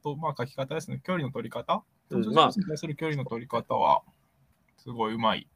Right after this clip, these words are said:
Speaker 1: 作品かなと。
Speaker 2: それで言うたら、まあそのは、次の話につながると、えっと、まあその字の文とか、そ-、その
Speaker 1: はい。
Speaker 2: 距離の取り方の問題、話はやっぱまあすごいですよね。まあつ-、つまりその、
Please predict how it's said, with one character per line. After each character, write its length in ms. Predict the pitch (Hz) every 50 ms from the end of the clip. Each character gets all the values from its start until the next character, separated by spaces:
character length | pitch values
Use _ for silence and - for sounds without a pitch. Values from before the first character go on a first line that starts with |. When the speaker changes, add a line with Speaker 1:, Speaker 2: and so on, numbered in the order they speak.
| _ _ _
Speaker 1:
作 260 | - - - - -
品 160 | 214 214 220
か 120 | - 208
な 140 | 190 147 -
と。 180 | - - - _ _ _ _ _ _ _ _ _ _ _ _ _ _ _ - - _ - - - - - _ - - - _ - - 147
Speaker 2:
そ 160 | 139 - 226
れ 100 | 285 359
で 120 | 359 381 359
言 140 | 339 359 311
う 40 |
た 120 | 202 - -
ら、 340 | 101 101 101 98 92 95 95
ま 140 | 104 104
あ 40 | 101
そ 120 | - - 101
の 60 | 101
は、 200 | 98 - 120 -
次 220 | - - 139 139 135
の 80 | 110
話 320 | - 95 92 87 - - 95
に 80 | 90
つ 100 | - -
な 120 | 90 87 85
が 100 | 87 85
る 80 | 90
と、 420 | 82 - 113 107 101 90 85 - - - -
え 160 | 85 85 -
っ 60 | -
と、 120 | - - 123
ま 80 | 160
あ 60 | 147 -
そ 100 | - 110
の 80 | 101
字 120 | 98 113 143
の 120 | 180 185
文 240 | 208 214 185 131 - _ _ - _ - - 98
と 60 | 87
か、 460 | - - 98 98 95 85 - - - _ - 135 131
そ-、 120 | - 98
そ 120 | 92 - 143
の 180 | 127 92 87
Speaker 1:
は 120 | 82 85 82
い。 20 | - -
Speaker 2:
距 100 | - 139
離 80 | 120
の 80 | 98 87
取 160 | - 87 87
り 20 | 87
方 160 | 98 - 95
の 80 | 92
問 200 | 90 90 90 90
題、 220 | 87 87 87 90 - _ _ - - - - - -
話 320 | - - 107 98 98 104 - _ - - - - - - -
は 260 | 120 117 113 101 90
や 80 | 95 101
っ 20 | -
ぱ 100 | - 85
ま 120 | 82 80
あ 20 |
す 160 | 80 - - 113
ご 160 | 101 107 98
い 140 | 80 69 - _
で 60 | -
す 120 | - - -
よ 60 | 113
ね。 160 | 156 190 220 _ -
ま 120 | - 127 117
あ 40 |
つ-、 160 | - - - _ -
つ 160 | - - -
ま 120 | 214 196 151
り 80 | 123
そ 120 | - - 101
の、 260 | 95 95 95 95 -